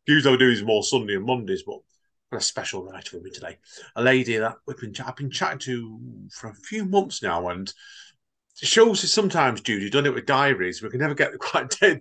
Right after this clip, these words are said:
days to match up sometimes. But I've got a wonderful Judy with me today. Now,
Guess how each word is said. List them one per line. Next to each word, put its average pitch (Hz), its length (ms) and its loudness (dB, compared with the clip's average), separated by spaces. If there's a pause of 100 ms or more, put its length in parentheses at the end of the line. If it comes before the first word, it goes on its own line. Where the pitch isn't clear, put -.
(120)
days 185 240 2
to 139 80 -4
match 120 300 -2
up 147 160 -2
sometimes. 95 800 -10 (760)
But - 100 -4
I've 131 80 -6
got 147 140 0
a - 20 2
wonderful 120 320 0
Judy 98 320 -4
with 87 140 -8
me 90 80 -6
today. 92 240 -2
Now, 95 240 0